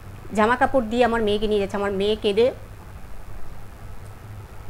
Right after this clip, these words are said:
ভাবতেই পারছেন, বাড়িতে মাকে যখন ওই রকম অবস্থা দেখেছে, সেই মেয়ে যে কী অনুষ-, নাচ করবে, program করবে? মা নেই সাথে, তার তো মা ছাড়া এমনি কেউ নেই। আমি তো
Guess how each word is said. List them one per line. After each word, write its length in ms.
ভাবতেই 280
পারছেন, 440
বাড়িতে 340
মাকে 320
যখন 220
ওই 100
রকম 220
অবস্থা 260
দেখেছে, 300
সেই 120
মেয়ে 180
যে 100
কী 140
অনুষ-, 300
নাচ 280
করবে, 300
program 280
করবে? 280
মা 240
নেই 140
সাথে, 220
তার 160
তো 60
মা 180
ছাড়া 180
এমনি 220
কেউ 160
নেই। 220
আমি 140
তো 80